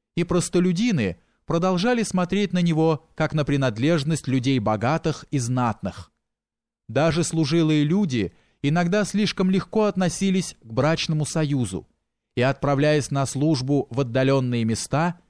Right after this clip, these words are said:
закладывали своих жён товарищам с правом пользования. Лучшим, то есть более свободным и более почётным положением – пользовалась женщина в Новгородском и Псковском крае,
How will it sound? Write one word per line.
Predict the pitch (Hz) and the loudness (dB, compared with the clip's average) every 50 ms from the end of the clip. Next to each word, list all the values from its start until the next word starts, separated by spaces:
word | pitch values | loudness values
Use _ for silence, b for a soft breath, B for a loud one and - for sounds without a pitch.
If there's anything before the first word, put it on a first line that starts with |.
| _ _ _ - | _ _ _ -8
закладывали | - 104 107 151 156 - 202 226 240 202 190 175 156 147 | -6 -2 0 0 0 0 0 0 0 0 0 0 0 0
своих | 123 - 127 123 127 127 120 104 | -2 -2 -2 0 0 0 0 0
жён | 98 131 139 139 131 110 | 0 0 0 0 0 0
товарищам | 117 104 101 131 160 170 165 147 - - - 151 139 135 - - | -2 0 0 0 0 0 0 -2 -2 -2 -2 -2 -4 -4 -8 -12
с | - - | -16 -10
правом | - - 120 120 123 127 123 110 | -6 -4 -2 0 0 0 -2 -2
пользования. | - 127 127 123 110 101 90 104 101 95 92 90 65 - _ _ _ _ _ _ _ _ _ _ _ _ _ _ _ _ _ _ _ _ _ _ _ _ _ _ _ _ - | -2 0 0 0 0 0 -2 -4 -2 -2 -2 -4 -6 -8 _ _ _ _ _ _ _ _ _ _ _ _ _ _ _ _ _ _ _ _ _ _ _ _ _ _ _ _ -4
Лучшим, | 147 180 240 269 269 - - - 139 110 98 92 | 0 2 2 2 2 0 0 -2 0 0 0 -2
то | - - 151 | 0 2 2
есть | 165 156 135 120 | 2 2 0 0
более | 120 135 156 165 156 156 151 | 0 0 2 2 2 2 0
свободным | 135 - 127 135 135 127 143 156 160 156 139 147 143 135 - - | -2 -2 -2 -2 0 2 2 2 2 2 0 -2 -2 -2 -2 -2
и | 143 127 | -2 0
более | 123 151 156 143 139 131 123 | 2 2 2 4 2 2 0
почётным | - 120 113 - - 196 214 196 - 190 196 185 | 0 -2 -2 0 0 0 0 0 0 0 -2 0
положением – | 170 180 175 175 170 147 139 165 165 160 156 156 151 151 147 139 - _ _ _ _ _ _ | 0 0 0 0 0 0 0 0 0 0 0 0 0 0 -2 -4 -6 _ _ _ _ _ _
пользовалась | - 196 240 240 214 185 208 196 196 185 165 123 | -2 0 0 0 0 0 0 2 2 2 2 0
женщина | 113 123 160 190 185 170 - - 170 160 156 151 143 - - | 0 0 0 2 0 0 0 0 0 2 2 0 0 -4 -8
в | 110 120 | -6 -2
Новгородском | 147 151 123 117 127 113 117 156 185 180 - - - 170 160 156 - | -2 -2 0 0 0 2 2 2 0 0 -2 -4 -4 -2 -4 -4 -4
и | - 139 | -6 -6
Псковском | - - - - 151 147 131 - - 143 135 | -6 -6 -2 0 0 0 0 -2 -4 -4 -4
крае, | 127 - 120 123 120 110 101 95 78 - | -4 -2 -2 0 0 0 0 0 -2 -6